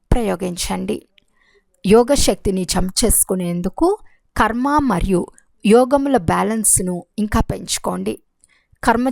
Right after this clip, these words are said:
చేస్తూ యోగం యొక్క పవర్ఫుల్ స్థితి ఉండాలి.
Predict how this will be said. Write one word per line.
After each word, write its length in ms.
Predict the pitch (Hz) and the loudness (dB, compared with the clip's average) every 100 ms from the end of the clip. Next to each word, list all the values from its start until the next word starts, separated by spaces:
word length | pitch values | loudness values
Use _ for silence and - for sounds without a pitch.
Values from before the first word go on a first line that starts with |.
| - | 2
చేస్తూ 360 | 247 - - 349 415 - _ _ | 2 2 0 0 0 -4 _ _
యోగం 340 | 202 240 240 294 277 | 4 4 4 0 0
యొక్క 160 | - 226 - | 0 -2 -2
పవర్ఫుల్ 460 | 208 254 - 277 247 | 0 -2 -4 -4 -2
స్థితి 340 | - - 180 247 233 | -2 -4 -2 -2 -2
ఉండాలి. 420 | 175 185 196 | -4 -4 -4